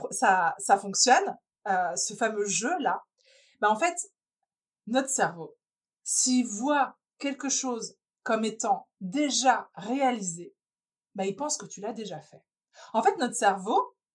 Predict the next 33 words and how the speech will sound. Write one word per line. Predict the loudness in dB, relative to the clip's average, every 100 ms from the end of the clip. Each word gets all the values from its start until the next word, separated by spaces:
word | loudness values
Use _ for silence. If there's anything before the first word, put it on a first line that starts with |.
| _ -8
il | -2
fait | 0
pas | 6 10
la | 8
différence | 6 -2 0 0 0 -2
entre | -6 -4
l'imaginaire | -4 -2 -4 -6 -8 -8
et | -8
la | -10
réalité. | -10 -18 -20 _ _
C'est | -12 -12
juste | -12 -16 _
ouf, | -6 -6 -8
quoi. | -16 _ _ _ _ _
Quand | -10 -8
t'as, | -8 -12 _ _ _
quand | -14 -10
tu | -4
sais | 0 0
ça, | 0 -4 -8 _ _
quand | -12
t'as | -12 -8
pris | -6
conscience | -2 0 0 -4
de | -4
ça, | -4 -4 -8 -12
ben, |
je | -12 -8
peux | -6
te |
dire | -4 -6
que | -6 -8
c'est | -6 -8